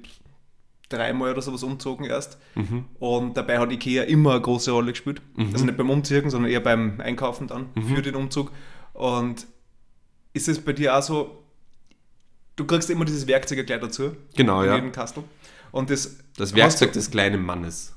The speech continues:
Speaker 1: Ja, aber hast du, also ich hab mir ja dann auch das aufgehoben
Speaker 2: Mhm.
Speaker 1: In meinem Werkzeugkoffer, weil man
Speaker 2: Ui,
Speaker 1: konnte sie mal
Speaker 2: ja.
Speaker 1: brauchen.
Speaker 2: Mhm.
Speaker 1: Und jetzt habe ich achtzehn Mal den gleichen Imbusschlüssel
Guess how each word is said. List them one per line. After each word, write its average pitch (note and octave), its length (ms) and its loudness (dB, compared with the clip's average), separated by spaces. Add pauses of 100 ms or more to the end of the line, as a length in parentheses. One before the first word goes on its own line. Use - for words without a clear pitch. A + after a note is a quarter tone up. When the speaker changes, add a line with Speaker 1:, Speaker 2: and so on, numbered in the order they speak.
Speaker 1:
Ja, B2+ 240 2
aber B2 200 2
hast C#3+ 220 4
du, D3 40 0 (500)
also C#3 160 0
ich C#3 80 6
hab C#3+ 100 4
mir C#3+ 80 4
ja C3+ 60 4
dann C3 160 2
auch B2+ 240 2 (340)
das A#2+ 180 -6
aufgehoben C#3 760 0 (140)
Speaker 2:
Mhm. D#3+ 340 2 (240)
Speaker 1:
In C#3 80 0
meinem B2 180 2
Werkzeugkoffer, C3+ 720 -2 (420)
weil B2+ 100 2
man B2 120 2
Speaker 2:
Ui, - 60 6
Speaker 1:
konnte D3 120 4
sie C#3 120 0
mal B2 180 0
Speaker 2:
ja. G2 80 2
Speaker 1:
brauchen. A#2 440 2 (100)
Speaker 2:
Mhm. A2+ 340 -4 (840)
Speaker 1:
Und C#3 120 2
jetzt C3+ 120 0
habe C3+ 160 0
ich - 300 -2
achtzehn D3 300 0
Mal C3 160 2
den C3 140 2
gleichen B2 420 0
Imbusschlüssel C#3+ 580 6